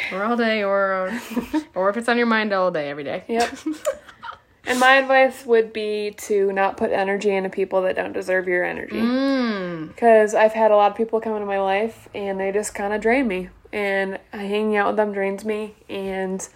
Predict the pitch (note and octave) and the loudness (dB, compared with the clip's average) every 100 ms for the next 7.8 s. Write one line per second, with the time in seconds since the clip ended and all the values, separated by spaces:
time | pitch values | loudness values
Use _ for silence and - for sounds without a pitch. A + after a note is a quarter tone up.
0 | - - - - - - _ _ _ - | -20 -20 -20 -20 -20 -20 _ _ _ 2
1 | G#3 G3 F#3+ G#3 G#3+ G#3+ G#3+ G#3+ G#3+ G#3 | 6 6 6 6 6 8 6 6 0 0
2 | G3 G3+ C4+ E4+ D#4 D#4+ D#4+ D#4+ D#4+ A#3 | 0 2 4 4 6 10 12 10 8 6
3 | A#3 A#3 A#3 A3+ G#3+ G3 G3+ G3+ G3 G3+ | 2 2 4 4 4 0 2 2 0 2
4 | G3+ G3 F#3+ F#3+ _ _ A3 G3+ F#3+ F#3 | 0 0 -4 -6 _ _ -2 0 2 0
5 | G3 F#3 F#3 F#3+ F#3 F3+ F3+ - F#3 F#3+ | -4 -6 -4 -4 -4 -2 -2 -2 -2 -2
6 | G3 F#3 F3+ F3+ F3 - F#3+ F#3 F#3 G3 | -4 -6 -6 -6 -8 -2 2 2 2 -2
7 | F#3 F#3 F#3 F3+ - - - | -2 -4 -4 -4 -6 -10 -16